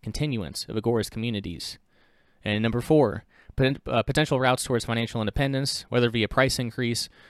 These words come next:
uh, compared to fiat or second realm work. Uh, for example, electricians are required, mechanics may be needed,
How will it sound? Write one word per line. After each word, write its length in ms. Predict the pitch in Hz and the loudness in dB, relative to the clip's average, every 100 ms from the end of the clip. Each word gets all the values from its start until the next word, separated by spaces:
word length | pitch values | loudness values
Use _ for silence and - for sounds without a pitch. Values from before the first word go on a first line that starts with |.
| _ - | _ -6
uh, 140 | 95 | -4
compared 260 | 101 107 107 | -2 0 0
to 40 | |
fiat 440 | 98 117 113 107 - | 0 0 2 2 2
or 160 | 120 113 | 0 0
second 320 | - 131 117 | 2 2 4
realm 240 | 113 107 | 2 4
work. 360 | 117 123 - - _ - | 4 4 2 -10 _ -16
Uh, 120 | - | -6
for 160 | 113 | -2
example, 420 | 104 117 113 113 107 | -2 -2 -2 2 4
electricians 440 | 117 - - 123 | 4 2 -2 0
are 60 | 110 | 0
required, 480 | - 123 131 139 | 2 2 4 2
mechanics 400 | 90 - 135 127 | -2 0 0 0
may 100 | 139 | -2
be 120 | 127 127 | -2 0
needed, 380 | 135 131 131 | 0 0 0